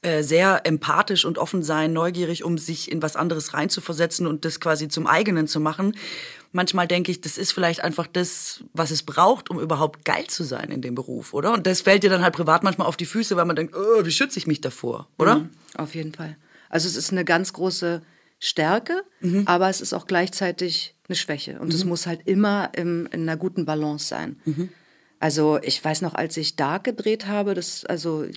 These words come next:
Speaker 2: jeder,
Speaker 1: Bei
Speaker 2: der's,
Speaker 1: Netflix?
Speaker 2: ja, jeder, der's gesehen hat, weiß einfach, also die Leute sind ja bis zum Anschlag hysterisch und, äh, Angst und Zittern. Und meine, meine Figur, also war ja durchgängig so. Das heißt, die,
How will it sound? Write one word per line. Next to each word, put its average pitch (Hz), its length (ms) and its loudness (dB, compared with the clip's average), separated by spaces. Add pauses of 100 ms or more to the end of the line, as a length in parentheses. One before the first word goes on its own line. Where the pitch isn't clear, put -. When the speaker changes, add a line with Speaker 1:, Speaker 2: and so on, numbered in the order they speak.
Speaker 2:
jeder, 165 180 4
Speaker 1:
Bei 160 60 6
Speaker 2:
der's, 139 260 4
Speaker 1:
Netflix? 156 640 4
Speaker 2:
ja, 151 60 -8
jeder, 170 180 -2
der's 165 260 -2
gesehen 165 440 2
hat, 180 200 0 (1160)
weiß 160 260 2
einfach, 185 460 2
also 160 220 -2 (360)
die 165 120 -2
Leute 156 320 2
sind 151 260 -4
ja 151 260 0 (220)
bis 196 200 4
zum 175 160 0
Anschlag 175 580 4
hysterisch 190 640 0
und, 165 400 -4
äh, 160 460 0 (200)
Angst 196 400 2
und 160 260 -6
Zittern. 175 420 0
Und 147 200 -4
meine, 160 380 2
meine 175 240 -2
Figur, 180 640 2
also 160 320 0
war 156 100 2
ja 156 120 2
durchgängig 147 640 -4
so. 143 260 -4 (440)
Das 151 240 -6
heißt, 165 360 2 (260)
die, 156 300 0